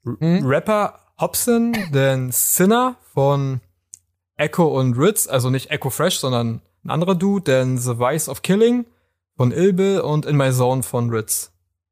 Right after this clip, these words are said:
Speaker 2: Okay, warte, ich mach noch mal weiter. Ich hab noch The Law von Satonic Remix. Also so, ich, ich hör gerne Elektro. Dann hab ich noch Let's Get Ready to Rumble, neue Version.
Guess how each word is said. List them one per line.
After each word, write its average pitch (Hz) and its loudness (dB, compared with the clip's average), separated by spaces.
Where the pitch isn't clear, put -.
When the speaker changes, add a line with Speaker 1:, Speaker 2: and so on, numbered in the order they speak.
Speaker 2:
Okay, 135 0
warte, 160 2
ich 175 -2
mach 202 2
noch 208 0
mal 214 2
weiter. 240 2
Ich - -4
hab 180 0
noch 165 2
The 139 2
Law 160 4
von 139 -2
Satonic 175 0
Remix. 208 0
Also 123 2
so, 135 4
ich, 123 -2
ich 123 -4
hör 139 4
gerne 131 2
Elektro. 190 0
Dann 165 4
hab 180 4
ich 185 2
noch 175 6
Let's 196 2
Get 180 0
Ready 202 2
to 180 2
Rumble, 190 4
neue 185 4
Version. 185 2